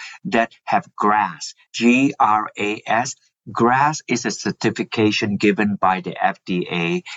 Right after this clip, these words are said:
which simply acronized as Generally Recognized as Safe. We went to the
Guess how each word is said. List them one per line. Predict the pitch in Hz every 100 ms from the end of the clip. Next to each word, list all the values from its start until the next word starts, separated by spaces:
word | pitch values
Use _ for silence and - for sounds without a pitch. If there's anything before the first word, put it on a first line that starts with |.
| -
which | 107 -
simply | - 135 135 135 127
acronized | 113 113 - 101 98 95 90 -
as | 90 90 - - -
Generally | 107 110 113 120 117 113 113
Recognized | 98 101 - 95 92 92 90 -
as | 87 -
Safe. | - 95 85 78 _ _ - _
We | 117 120
went | 113 135 147
to | - 110
the | 92